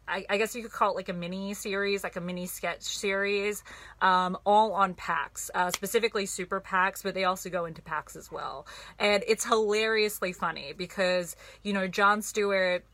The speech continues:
um, like, opens a pac. I don't remember exactly how it all goes, guys, 'cause I haven't seen it in many, many years. I think this was released, like, eight, ten years ago or something like that. I think I was in college, um, when, when it came out. But,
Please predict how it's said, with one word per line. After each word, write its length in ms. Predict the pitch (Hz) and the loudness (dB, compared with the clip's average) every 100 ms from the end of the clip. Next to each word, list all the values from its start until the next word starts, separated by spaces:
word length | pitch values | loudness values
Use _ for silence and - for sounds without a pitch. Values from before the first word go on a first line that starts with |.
| _ _ - - - | _ _ -20 -20 -2
um, 360 | 202 196 190 175 | 2 4 2 0
like, 180 | 190 - | 0 2
opens 360 | 202 196 190 185 | 0 0 0 -2
a 60 | |
pac. 460 | 180 - 254 240 233 | -2 4 8 8 6
I 80 | 208 | 4
don't 120 | 233 | 4
remember 280 | 233 220 214 | 4 2 2
exactly 440 | 196 180 175 190 | 2 2 0 -2
how 200 | 202 185 | 2 4
it 60 | 175 | 4
all 100 | 170 | 0
goes, 300 | 165 160 160 | -2 -6 -2
guys, 280 | 180 170 175 | 0 2 0
'cause 140 | - | -4
I 60 | 170 | -4
haven't 320 | 175 165 156 | -2 -4 -6
seen 180 | 180 165 | -10 -8
it 160 | 160 | -8
in 80 | 165 | -8
many, 180 | 170 165 | -8 -8
many 220 | 165 160 | -10 -10
years. 400 | 160 - 139 160 | -8 -6 -4 -2
I 100 | 185 | -2
think 220 | 175 185 | -2 -4
this 180 | - 185 | -4 -4
was 200 | 185 165 | -4 -4
released, 420 | 170 156 151 - | -6 -6 -8 -8
like, 240 | - 147 147 _ - - - | -6 -6 -8 _ -14 -12 -6
eight, 260 | 160 151 | -8 -8
ten 220 | - 147 | -12 -12
years 260 | 156 135 156 | -10 -8 -8
ago 120 | 151 | -8
or 140 | - - | -8 -6
something 320 | 165 160 160 | -6 -8 -8
like 180 | 160 165 | -8 -6
that. 220 | 165 165 | -4 -4
I 20 | |
think 180 | 170 180 | -4 -4
I 40 | 190 | -4
was 160 | 175 | -4
in 100 | 175 | -8
college, 580 | 165 170 156 143 151 - - - - - | -4 -2 -2 -6 -10 -12 -16 -18 -6 2
um, 400 | 175 160 170 165 - | 2 2 -2 -12 -2
when, 320 | 180 180 170 | 2 2 -2
when 180 | - 190 | -2 -2
it 80 | - | -2
came 300 | - 175 165 | -6 -6 -4
out. 240 | 160 - | -4 0
But, 240 | - 190 | 4 4